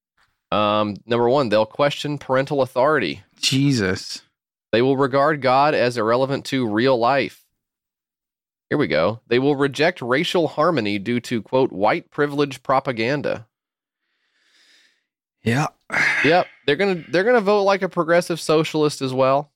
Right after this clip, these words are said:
Speaker 1: Um, they're gonna choose safety and medical security over self-government. Ooh, that makes us mad. <laughs> Um, they'll also be technically incompetent and morally illiterate. But these guys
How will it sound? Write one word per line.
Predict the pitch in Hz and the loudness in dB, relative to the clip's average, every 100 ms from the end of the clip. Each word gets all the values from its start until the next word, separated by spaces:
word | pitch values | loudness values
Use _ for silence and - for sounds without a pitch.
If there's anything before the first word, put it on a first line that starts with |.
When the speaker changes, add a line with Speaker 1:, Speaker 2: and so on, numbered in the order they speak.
| _ _ _ _ - | _ _ _ _ -2
Speaker 1:
Um, | 104 110 110 110 | 0 2 2 0
they're | 131 | 0
gonna | 160 | 0
choose | 135 160 147 | -4 -4 -6
safety | - 147 156 - 185 139 | -2 0 0 -2 -2 0
and | 113 | 2
medical | 117 131 135 135 | 2 0 -2 -4
security | 113 - 127 127 139 | -4 -2 2 2 2
over | 113 107 101 | 2 2 -2
self-government. | - 120 104 90 98 113 123 - | 0 -2 0 0 0 0 -2 0
Ooh, | 127 107 90 82 - - | -2 0 -2 -4 -8 -6
that | 98 | -2
makes | 101 87 | -2 -2
us | 80 85 | -8 -8
mad. | 78 78 92 - _ _ _ _ _ _ _ _ _ | -4 -4 -4 -10 _ _ _ _ _ _ _ _ _
<laughs> | - 220 160 - | -6 -6 -10 -4
Um, | 117 107 113 - | 0 0 -2 0
they'll | 127 | 2
also | 156 185 | 2 0
be | 165 147 | -4 -8
technically | - 202 202 190 165 | -4 -2 -2 0 0
incompetent | 135 - 165 165 170 165 | 0 -2 -2 0 0 0
and | 127 135 | -2 -2
morally | 104 117 123 123 123 - | 0 2 2 2 0 0
illiterate. | 101 98 95 87 67 | -2 0 2 2 -2
But | 92 - | -4 -2
these | 151 | -2
guys | 160 151 147 147 - - | 0 2 2 0 -4 -16